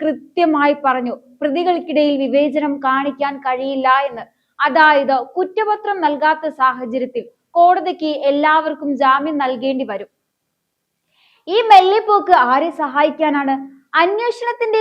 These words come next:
തുടക്കത്തിൽ വലിയ പത്രസമ്മേളനങ്ങൾ നടത്തി വീരവാദം മുഴക്കിയ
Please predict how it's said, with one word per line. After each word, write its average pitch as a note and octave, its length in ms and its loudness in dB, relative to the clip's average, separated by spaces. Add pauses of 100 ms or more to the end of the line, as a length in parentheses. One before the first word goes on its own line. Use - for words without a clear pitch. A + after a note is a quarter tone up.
(100)
തുടക്കത്തിൽ E4+ 520 -2 (140)
വലിയ E4 380 2 (100)
പത്രസമ്മേളനങ്ങൾ F4 1000 -2
നടത്തി D4 340 -4 (100)
വീരവാദം D#4+ 540 -2
മുഴക്കിയ D4 340 0